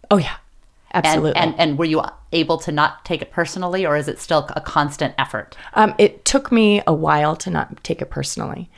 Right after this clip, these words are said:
Speaker 1: but having rejected a lot of people for reasons that have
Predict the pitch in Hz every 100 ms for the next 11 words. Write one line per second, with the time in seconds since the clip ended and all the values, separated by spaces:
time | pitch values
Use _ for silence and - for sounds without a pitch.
0 | - - 165 - 160 160 156 151 156 151
1 | - 147 - 165 147 151 151 - 151 165
2 | 185 - 151 160 156 165 160 - 143 -
3 | - - - -